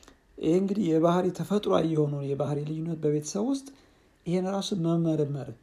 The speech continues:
ልዩነቱን ማወቅ፣ እ፣ ልዩነቱን ደግሞ እንደ ችግር አለመውሰድ፣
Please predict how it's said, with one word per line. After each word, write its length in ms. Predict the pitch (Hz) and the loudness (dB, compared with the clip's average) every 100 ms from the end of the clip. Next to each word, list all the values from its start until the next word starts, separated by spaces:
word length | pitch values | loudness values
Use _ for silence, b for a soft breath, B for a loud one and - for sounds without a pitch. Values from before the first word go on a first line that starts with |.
| _ _ - | _ _ -12
ልዩነቱን 580 | 165 151 160 170 160 160 | -6 -2 0 -2 -2 -4
ማወቅ፣ 340 | 135 - - - - b b b - | -4 -8 -10 -12 -20 b b b -8
እ፣ 80 | 139 135 - 50 - | -4 -2 -4 -8 -8
ልዩነቱን 580 | 143 175 196 208 196 202 | -2 2 4 4 2 -2
ደግሞ 280 | 175 175 185 262 403 - _ _ _ _ - | 0 0 0 -2 -2 -8 _ _ _ _ -4
እንደ 160 | 165 170 | 0 0
ችግር 300 | 170 156 165 | 0 -2 0
አለመውሰድ፣ 560 | 143 135 131 131 - - | -2 -4 -6 -8 -8 -10